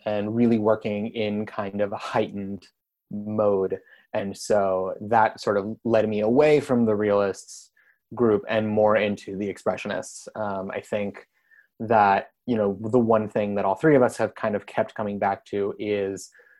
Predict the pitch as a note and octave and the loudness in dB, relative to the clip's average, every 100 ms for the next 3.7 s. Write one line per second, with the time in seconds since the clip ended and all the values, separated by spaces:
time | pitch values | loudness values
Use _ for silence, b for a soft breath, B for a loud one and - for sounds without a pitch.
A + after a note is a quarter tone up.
0 | b - A#2 A2 G#2+ G#2 G2+ G2 G2 - | b -16 -6 -2 0 0 -2 -2 -6 -8
1 | _ _ A2+ G#2 F#2 F2+ _ C3 A#2+ G#2 | _ _ -6 -4 -4 -6 _ -4 0 0
2 | G2+ - G2 G2 G2+ G#2+ G#2+ G#2+ - - | 0 -4 -4 -2 0 0 -2 -4 -6 -4
3 | A2+ A2 A#2 A2 G#2+ G#2 | -2 0 -2 -2 -2 -2